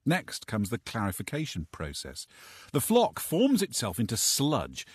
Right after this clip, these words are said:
and is separated in a specially designed tank called a clarifier. This sludge layer is called the sludge blanket. To control the blanket, sludge is periodically drained off, concentrated and removed for safe disposal.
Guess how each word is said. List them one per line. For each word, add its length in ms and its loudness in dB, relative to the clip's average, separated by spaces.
and 120 6
is 120 6
separated 640 4
in 100 0
a 80 4
specially 600 0
designed 500 2
tank 360 0
called 220 -2
a 80 -4
clarifier. 720 0
This 140 4
sludge 560 4
layer 260 0
is 140 -2
called 240 2
the 100 4
sludge 480 2
blanket. 580 2
To 80 -10
control 440 2
the 80 4
blanket, 460 -4
sludge 340 2
is 140 2
periodically 600 4
drained 580 6
off, 340 0
concentrated 920 2
and 120 -2
removed 520 2
for 160 -4
safe 380 -2
disposal. 680 -4